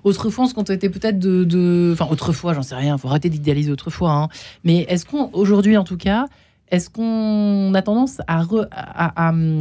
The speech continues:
à se contenter, à, à pas assez se contenter de, de ce qu'on a ?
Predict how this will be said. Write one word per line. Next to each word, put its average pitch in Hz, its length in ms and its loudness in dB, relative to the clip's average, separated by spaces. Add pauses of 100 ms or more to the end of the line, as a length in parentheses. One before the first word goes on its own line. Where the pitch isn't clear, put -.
(160)
à 170 60 0
se 202 120 -2
contenter, 254 560 0
à, - 680 -8
à - 60 -6
pas 285 200 0
assez 240 240 0
se 220 140 -2
contenter 208 600 0
de, 190 280 -2
de 180 160 -2
ce - 180 -8 (160)
qu'on 170 300 2
a ? 247 320 2